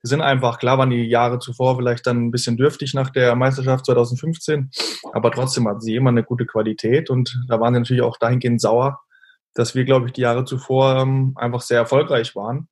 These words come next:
und, äh, diesen Nimbus wollten sie uns mit Sicherheit abknöpfen und zeigen, ähm, ja, dass sie stärker sind als wir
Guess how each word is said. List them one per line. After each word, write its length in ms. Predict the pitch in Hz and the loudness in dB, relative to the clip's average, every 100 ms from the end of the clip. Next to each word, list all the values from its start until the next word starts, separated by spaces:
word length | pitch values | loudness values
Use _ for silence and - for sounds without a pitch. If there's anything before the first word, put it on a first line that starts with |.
| _ _ _ _ | _ _ _ _
und, 300 | 135 127 123 | -4 -2 0
äh, 280 | 120 120 120 | 2 2 0
diesen 260 | 123 123 | 0 2
Nimbus 400 | 123 139 147 135 | 2 2 2 0
wollten 280 | 131 131 131 | 2 2 2
sie 80 | 123 | 0
uns 160 | 120 | 0
mit 100 | 127 | -2
Sicherheit 240 | 123 127 120 | 0 2 4
abknöpfen 580 | - - 127 - 104 101 | 2 0 0 0 -2 -4
und 180 | 110 107 | -4 -4
zeigen, 320 | 113 113 120 | 0 0 0
ähm, 320 | 107 113 120 120 _ _ _ _ _ _ - | 0 0 0 -4 _ _ _ _ _ _ -2
ja, 120 | 113 | 0
dass 200 | 107 - | 0 -2
sie 260 | 113 110 110 _ - | -2 -2 -4 _ -14
stärker 380 | - 117 131 139 | -2 0 2 2
sind 200 | 143 143 | 2 0
als 220 | 139 135 | 0 -2
wir 280 | 147 180 | -6 -6